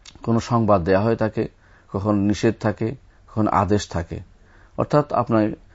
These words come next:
সেখানে কাসাস পাবেন, কিচ্ছা কাহিনীও পাবেন। সেখানে আল্লাহ তার নির্দেশনা, নিজের পক্ষ থেকে নির্দেশনা আসছে, নিষেধ-, নিষেধাজ্ঞা আসছে, অথবা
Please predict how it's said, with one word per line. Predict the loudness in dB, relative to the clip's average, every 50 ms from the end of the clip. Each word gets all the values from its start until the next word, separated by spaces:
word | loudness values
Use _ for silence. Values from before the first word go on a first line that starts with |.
| -20 -8
সেখানে | -4 -2 0 0 0 0 2
কাসাস | 2 2 2 2 0 0 0
পাবেন, | -2 -2 -2 -2
কিচ্ছা | -2 -4 -4 -2 0 0 0
কাহিনীও | 0 0 0 0 0 0 0 0
পাবেন। | 0 0 0 2 0 -2 -4 -8 -14 -20 -20 -20 -16 -4
সেখানে | -2 -2 0 0 0 0 2 2 0 -2 -4 -6 -4
আল্লাহ | 0 0 0 2
তার | 0 0
নির্দেশনা, | 0 0 0 0 -2 -2 -2 -2 -2 0 0 0
নিজের | -2 -2 -2 0 0 -2
পক্ষ | -2 -4 -6 -6 -6
থেকে | -6 -4 -4
নির্দেশনা | -4 -4 -2 -2 -2 -2 -2 0 0 0
আসছে, | 0 -2 -4 -6 -8 -8 -8 -10 -16 -20 -20 -20 -8 _
নিষেধ-, | 0 0 2 2 4 4 4 2 2 0
নিষেধাজ্ঞা | -4 -6 -2 -2 0 0 0 2 2 2 2
আসছে, | 0 0 -4 -6 -6 -6 -6 -8 -12 -20 -20 -12 -6 -4
অথবা | -2 2 2 2 2 2 0 -4